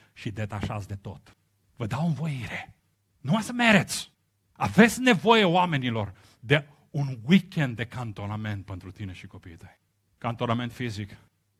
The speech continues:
Știi că nu ești ok în trup? Ba mai mult, ai început să depui, știi tu ce, da?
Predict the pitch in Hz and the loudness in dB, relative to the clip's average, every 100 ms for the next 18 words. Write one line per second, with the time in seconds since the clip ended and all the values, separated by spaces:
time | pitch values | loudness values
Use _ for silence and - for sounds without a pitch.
0 | _ - 127 135 131 135 139 117 135 120 | _ -8 2 2 4 0 -2 -4 -2 -2
1 | 110 131 - - _ _ _ _ - 113 | -4 -4 -6 -12 _ _ _ _ -4 0
2 | 123 131 131 131 117 113 107 131 - 120 | 2 2 2 0 0 -2 -4 -6 -2 0
3 | 107 113 131 117 107 113 104 117 151 139 | 0 0 -4 -4 -8 -10 -8 -8 -4 -4
4 | 170 | -6